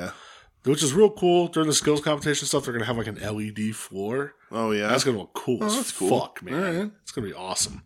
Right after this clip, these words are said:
Speaker 1: Yeah.
Speaker 2: Um,
Speaker 1: I, can you watch that on, on regular, what's that, on T N T?
Speaker 2: T N T.
Speaker 1: Oh, okay. 'Cause
Speaker 2: That,
Speaker 1: that's,
Speaker 2: that's why they're getting
Speaker 1: I saw
Speaker 2: all,
Speaker 1: if you
Speaker 2: that's why
Speaker 1: voted
Speaker 2: they're
Speaker 1: on some
Speaker 2: preempted.
Speaker 1: dumbass shoes or something, you can get a free league pass or whatever.
Speaker 2: Oh, yeah, that was a Jason Tatum thing.
Speaker 1: Yeah.
Speaker 2: I wouldn't vote for Jason Tatum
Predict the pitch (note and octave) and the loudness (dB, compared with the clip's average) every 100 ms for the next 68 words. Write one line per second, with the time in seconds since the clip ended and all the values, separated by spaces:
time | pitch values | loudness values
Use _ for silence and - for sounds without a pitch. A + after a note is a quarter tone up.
0 | - C3+ A#2 - - - A#2+ A#2+ A#2 A2 | 0 2 2 0 -8 2 6 6 6 2
1 | G#2 C#3+ D3 - D3 D3 C3+ C3+ - C3+ | 4 4 4 2 4 6 6 4 4 4
2 | B2 A2 A#2+ A#2+ A#2+ A#2+ A2+ A2+ G#2 F2 | 4 2 2 2 2 2 0 0 0 0
3 | A#2+ G#2+ C3 C3 - A3+ F#3 D3 C#3+ A#2 | -2 -2 0 -2 2 0 2 -2 -2 -6
4 | G#2+ - G2+ G2 - D3 D3+ C#3+ - C3+ | -6 -8 -10 -8 2 4 6 6 6 6
5 | B2+ B2 A#2 D3 D3+ C3 B2 C#3 C3+ B2 | 8 6 8 8 8 4 6 6 6 4
6 | A#2 A#2 A2+ B2 A#2+ G#2+ - B2+ A#2+ A2+ | 4 2 4 6 6 6 6 6 4 4
7 | - F#2+ G2 F#2+ G2 G2+ G2+ - - G#2+ | 2 0 -2 -2 -2 -2 -2 -2 0 2
8 | G2 G2 D#2+ D#2+ G2 G2+ G2+ E2+ E2+ - | 2 0 -4 -6 -2 -2 0 0 0 -2
9 | E2+ D#2+ D2+ D2+ D#2 - _ _ _ _ | -4 -4 -4 -6 -8 -14 _ _ _ _
10 | _ _ - F#3 A3 A3 G3+ G#3 F3+ F3 | _ _ 2 8 10 10 10 10 10 8
11 | F3 D3 D3+ B2+ B2 B2+ A#2 G#2+ A2 G2 | 6 6 6 6 4 4 4 4 -2 -4
12 | A#2 A2 F#2+ A#2 G#2 G2 F#2 F#2+ F#2+ - | -6 -2 2 2 0 -4 -8 -6 -4 -4
13 | - G2+ G2 F#2+ | -4 -4 -6 -8